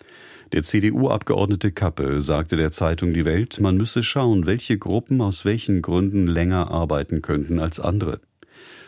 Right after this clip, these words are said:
Zugleich sei es richtig, stärker auf die Jahre zu schauen, die jemand eingezahlt habe. Der Ökonom Südekum hatte vorgeschlagen, den Renteneintritt nicht mehr an das Alter zu koppeln,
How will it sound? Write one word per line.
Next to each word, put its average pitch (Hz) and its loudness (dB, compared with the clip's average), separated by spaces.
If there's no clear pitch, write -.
Zugleich 80 0
sei 80 2
es 95 0
richtig, 110 -2
stärker 92 0
auf 82 -2
die 90 2
Jahre 90 0
zu - -2
schauen, 92 0
die 85 -2
jemand 82 2
eingezahlt 87 -2
habe. 55 -4
Der 90 4
Ökonom 120 2
Südekum 104 0
hatte 78 0
vorgeschlagen, 85 -2
den 87 2
Renteneintritt 80 -2
nicht 90 0
mehr 80 2
an 82 0
das 73 -2
Alter 98 0
zu 85 -6
koppeln, 95 -2